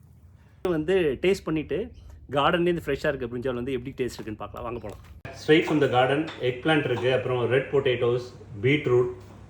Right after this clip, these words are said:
அப்புறம் zucchini, ஆ, குக்கும்பர், சில்லிஸ், மின்ட், புதினா, இதெல்லாம் தான் வச்சு இன்னைக்கு சமையல். டைரக்டா வந்து கார்டன்லேருந்து கிச்சன் டேபிளுக்கு. இந்த கார்டன்லேருந்து எல்லாத்தையும் ஹார்வெஸ்ட் பண்ணுமா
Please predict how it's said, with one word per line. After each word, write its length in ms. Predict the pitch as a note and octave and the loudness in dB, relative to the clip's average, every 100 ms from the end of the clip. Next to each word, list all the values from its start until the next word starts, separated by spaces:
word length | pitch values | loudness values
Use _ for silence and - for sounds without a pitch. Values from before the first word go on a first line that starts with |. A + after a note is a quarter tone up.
| - - - | -20 -20 -18
அப்புறம் 640 | - - B2+ A2+ G#2 F#2+ G#2+ | -8 0 2 4 2 0 0
zucchini, 720 | A2 C#3 F3+ D#3 D3+ D#3+ - - | 0 2 6 8 8 6 -2 -8
ஆ, 140 | A2+ G#2+ | -4 -2
குக்கும்பர், 680 | G#2 B2+ D#3+ C#3 B2+ B2 - | -2 0 2 4 4 2 -4
சில்லிஸ், 480 | D3 D3+ C#3 C#3 - - - - - - - - | -2 2 2 2 -2 -12 -18 -20 -20 -20 -20 -2
மின்ட், 460 | A2+ C3 C3+ - - - | 6 8 8 6 0 0
புதினா, 480 | B2 B2+ A2+ - A#2 | 0 2 0 -2 0
இதெல்லாம் 300 | A#2 B2 B2 | 2 2 4
தான் 140 | D3 | 2
வச்சு 220 | B2+ C#3+ | 2 2
இன்னைக்கு 460 | C3 G#2+ G2+ F#2 F2+ | 2 2 0 -2 -2
சமையல். 600 | G#2 A2+ A2 G#2 - - - - G#2 | -2 -2 0 0 -2 -12 -20 -16 -10
டைரக்டா 540 | F#2+ G2 A2 - A#2+ G#2+ | -6 -4 -4 -4 -4 -2
வந்து 600 | G#2 G#2+ A2+ G2+ F#2 F2 - - - - - | -2 0 2 2 -2 -8 -12 -20 -20 -20 -10
கார்டன்லேருந்து 880 | F#2+ G#2+ G2+ G#2+ A2+ A2+ G2+ F2 E2 - - - - - - - - - - | -6 -4 -4 -4 -2 0 0 -2 -6 -12 -20 -20 -20 -20 -20 -20 -20 -20 -12
கிச்சன் 260 | A2 G#2 A2 | -10 -4 -2
டேபிளுக்கு. 400 | F#2 - - - - - - - | -2 -6 -12 -16 -16 -20 -20 -12
இந்த 200 | C3+ B2+ | -4 -2
கார்டன்லேருந்து 760 | A#2+ C3+ D#3+ D#3+ D3 D#3 E3 D3+ B2+ A2+ G#2 G2 - _ - | 4 6 6 4 2 2 2 2 2 0 -4 -6 -12 _ -12
எல்லாத்தையும் 480 | B2+ B2 C3 D3 | -8 -4 -2 0
ஹார்வெஸ்ட் 420 | C3 C3+ C#3+ - B2 | 2 2 2 -2 -4
பண்ணுமா 460 | A#2+ A#2+ D3+ A2 | -2 0 0 -2